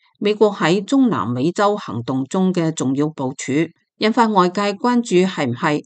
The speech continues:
同委內瑞拉局勢有關。根據報道，目前有八艘美國海軍艦艇同一艘核子潛艇已駐紮該區域。傑拉爾德福特號航空母艦戰鬥群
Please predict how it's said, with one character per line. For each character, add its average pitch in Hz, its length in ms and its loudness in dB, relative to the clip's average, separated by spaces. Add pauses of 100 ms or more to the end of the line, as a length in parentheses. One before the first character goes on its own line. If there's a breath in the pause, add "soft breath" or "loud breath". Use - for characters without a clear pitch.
(100)
同 113 260 -4
委 131 160 -2
內 196 120 0 (200)
瑞 135 160 0
拉 175 200 0
局 175 180 -4 (120)
勢 151 140 -2
有 143 260 -4
關。 190 360 2 (300)
根 226 180 0
據 196 80 4
報 175 280 2
道， 160 360 2 (280)
目 185 220 0
前 160 300 0
有 180 220 2
八 202 220 -2
艘 185 320 0
美 214 160 2
國 180 160 0
海 160 300 -4
軍 202 300 -4
艦 139 200 0
艇 156 360 -2 (360)
同 180 280 0
一 277 100 2
艘 185 400 0
核 185 240 -6
子 - 280 -6
潛 170 420 -4
艇 156 300 -4 (220 soft breath)
已 202 220 0
駐 190 200 -4
紮 175 320 0 (180)
該 175 180 2
區 180 280 0
域。 160 220 0 (360)
傑 208 180 2
拉 247 160 4
爾 175 240 4
德 196 240 0 (240)
福 - 200 0
特 269 280 -2
號 156 220 0 (440)
航 180 240 2
空 269 180 4
母 196 300 4
艦 160 240 4
戰 175 240 0
鬥 160 340 0
群 135 100 -4